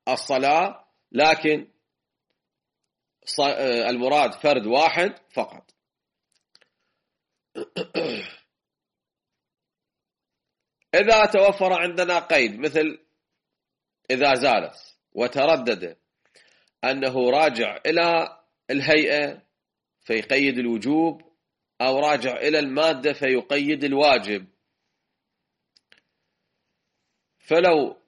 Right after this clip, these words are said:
أرجعناه إلى الهيئة، التفتوا وياي، يعني سيكون إطلاق الهيئة مقيد بالزوال.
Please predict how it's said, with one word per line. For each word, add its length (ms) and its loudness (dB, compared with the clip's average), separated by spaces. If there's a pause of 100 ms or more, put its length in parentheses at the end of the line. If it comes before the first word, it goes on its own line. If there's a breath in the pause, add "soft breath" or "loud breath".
(100)
أرجعناه 880 0
إلى 160 2
الهيئة، 800 0 (840)
التفتوا 340 -4
وياي، 420 0 (680)
يعني 400 -2
سيكون 760 -2 (100)
إطلاق 840 -2
الهيئة 1000 -2
مقيد 1160 0 (440)
بالزوال. 680 -4